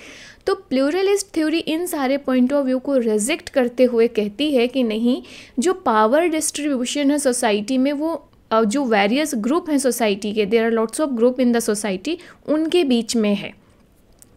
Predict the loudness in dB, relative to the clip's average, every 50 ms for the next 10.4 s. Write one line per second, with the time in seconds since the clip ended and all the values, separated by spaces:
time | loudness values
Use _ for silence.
0 | _ -8 -2 0 2 2 2 0 -6 -20 -14 -6 -4 -2 -2 -2 0 0 0 0
1 | 0 -2 -2 0 2 2 4 4 4 4 4 2 2 2 2 0 0 -4 -8 -14
2 | -20 _ -20 -20 -20 -20 -20 -20 -10 -2 0 0 0 0 -4 _ 2 4 4 6
3 | 6 4 4 2 2 0 0 -2 -4 -2 0 0 2 2 0 0 -2 -4 -4 -4
4 | -8 -8 -6 -4 -4 -2 -2 -2 -2 -2 -2 0 0 0 -2 -2 -2 -2 0 0
5 | -2 -2 -4 -4 -2 -2 0 0 -2 -2 -4 -6 -6 -6 -8 -12 -20 -20 -16 -8
6 | -4 2 2 2 2 2 4 4 4 6 6 4 2 2 0 0 -2 -2 -2 -2
7 | -2 -2 2 4 4 4 4 4 4 2 2 2 2 0 0 0 -2 -2 0 2
8 | 0 0 0 -2 -4 -2 0 0 -2 -2 2 2 2 4 2 2 2 0 0 0
9 | 0 -2 -2 0 0 0 0 0 0 0 0 0 2 4 4 2 2 2 -4 -4
10 | -4 -4 -4 -4 -6 -10 -10